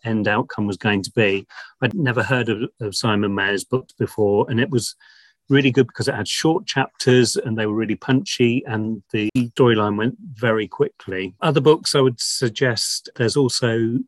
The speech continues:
the Nomad series by James Swallow. Again, this is more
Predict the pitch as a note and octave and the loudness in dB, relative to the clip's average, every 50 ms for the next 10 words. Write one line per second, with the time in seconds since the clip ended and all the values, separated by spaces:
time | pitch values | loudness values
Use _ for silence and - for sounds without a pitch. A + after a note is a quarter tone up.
0 | - A#2 - - A#2 G#2+ G#2 G#2+ G#2+ G#2+ G#2+ G#2+ G#2 - _ _ _ _ _ _ | -10 -18 -10 -4 -4 -2 -2 -2 -6 -8 -10 -14 -20 -20 _ _ _ _ _ _
1 | _ - C3 A#2+ B2 C3 A#2+ A#2 G#2+ G#2 G2+ F#2 - - - - G#2+ F#2+ F#2 F#2+ | _ -2 2 4 4 6 6 4 4 2 0 -2 -4 -4 -2 -2 -2 -2 -2 -4
2 | G2 G#2+ A#2 B2 - - - A#2 G#2+ G#2 G#2+ F#2+ - B2 A2+ A2 A2 G#2 - - | -4 -2 -2 -4 -4 -6 -4 -4 -2 -2 -2 -2 -2 0 0 0 0 -2 -4 -4
3 | - - B2+ A#2+ A2+ G2+ F#2+ F#2+ F#2 F#2+ G2+ F2+ - - B2+ A#2+ B2 B2 - - | -2 -2 0 0 0 0 0 0 -2 -2 -4 -6 -4 0 2 2 2 2 0 -2
4 | C3 A2 - B2+ A#2+ A2+ A2 G#2+ A2+ G2+ | -4 -2 0 2 2 4 4 2 0 -2